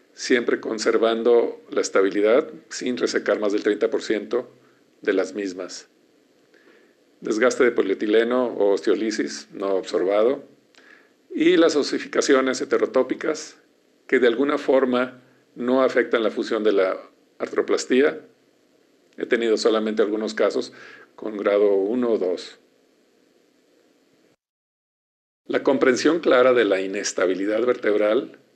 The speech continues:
desde una perspectiva clínica y biomecánica,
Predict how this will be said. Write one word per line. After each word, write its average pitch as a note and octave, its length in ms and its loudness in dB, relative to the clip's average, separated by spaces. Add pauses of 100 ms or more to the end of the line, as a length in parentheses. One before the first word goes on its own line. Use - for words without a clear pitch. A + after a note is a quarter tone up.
(140)
desde A2+ 260 2
una D3+ 240 -2
perspectiva - 800 0
clínica A#2+ 640 -2
y A2+ 100 -2
biomecánica, A2+ 760 -2